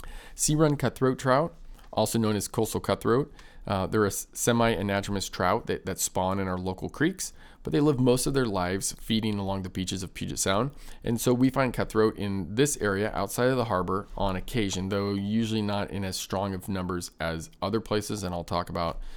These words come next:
uh, some of those other regions. Um, I would say that the coastal cutthroat is the most popular fish our customers fish for. Uh, not only are they accessible from, uh, just casting off the beach, but they're also available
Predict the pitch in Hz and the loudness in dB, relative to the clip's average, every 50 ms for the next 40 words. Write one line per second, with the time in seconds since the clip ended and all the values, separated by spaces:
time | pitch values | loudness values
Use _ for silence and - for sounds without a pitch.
0 | - - - - - 95 95 87 80 80 - - 92 92 85 87 85 85 - 78 | -14 -16 -14 -8 -6 -4 -2 -2 -2 -4 -4 -4 -4 -2 -2 -4 -4 -4 -4 -4
1 | 85 92 90 90 87 - - - - - - 87 92 90 85 - 82 76 80 76 | -2 -2 -2 -4 -4 -8 -14 -20 -18 -12 -6 -4 -4 -2 -2 -4 -4 -4 -2 -2
2 | - - - - - - - - - - 90 90 85 82 - - 101 117 127 - | -2 -4 -6 -8 -12 -14 -14 -8 -4 -2 -2 0 -2 -2 0 2 2 2 2 4
3 | - 127 120 113 104 92 98 95 90 - - - 123 120 - 113 - - 101 - | 4 4 4 4 4 2 0 0 -2 -4 -2 -2 0 0 0 0 0 0 0 2
4 | 104 101 82 76 95 98 95 92 95 95 90 - - - - - - 110 113 - | 2 0 0 -2 -4 -4 -2 0 0 0 -2 -4 -8 -12 -14 -6 0 0 0 0
5 | - 113 104 92 90 - - 101 98 95 - - - 92 98 98 - - 110 - | 0 -2 -2 -2 -4 -2 -2 -2 0 -2 -4 -2 0 0 0 0 0 -2 -2 -2
6 | - 123 123 123 120 - - 135 127 - - - 160 170 185 180 - - - - | -2 -2 -2 -2 -2 -2 -2 -2 -2 -2 0 2 2 2 2 0 -4 -12 -12 -12
7 | - - - - - - - - - 113 113 107 110 117 120 123 120 123 123 117 | -12 -12 -12 -14 -16 -16 -14 -8 -4 -2 0 2 4 4 6 6 6 4 4 2
8 | 110 107 107 101 101 - - - - 98 92 - - - 131 135 135 - - 113 | 4 2 2 2 2 -2 -4 -8 -10 -10 -8 -6 -2 2 2 2 2 2 0 0
9 | 107 104 98 95 95 - - - 101 98 95 95 95 95 92 95 - - - - | 2 2 2 0 0 0 0 0 2 2 2 0 0 -2 -2 -4 -6 -10 -12 -14
10 | - - - - 98 95 90 90 90 92 104 98 - - - - 113 113 110 - | -14 -12 -8 -6 -2 -2 0 0 -2 -2 -4 -6 -6 -6 -2 0 2 2 2 0
11 | - 117 113 101 98 - - 95 95 98 98 117 151 - - - - - - - | -2 0 0 0 0 -2 -4 -6 -2 0 0 0 0 -2 -6 -10 -10 -18 -20 -20
12 | - - - - - - 117 107 - 123 120 110 - - 92 107 107 - 123 110 | -20 -20 -18 -8 -2 0 0 2 4 4 4 4 2 0 0 0 0 0 0 0
13 | 78 80 104 95 101 98 98 98 98 98 95 95 101 95 92 95 90 | 0 0 -2 0 0 0 0 0 0 -2 0 0 0 2 2 0 0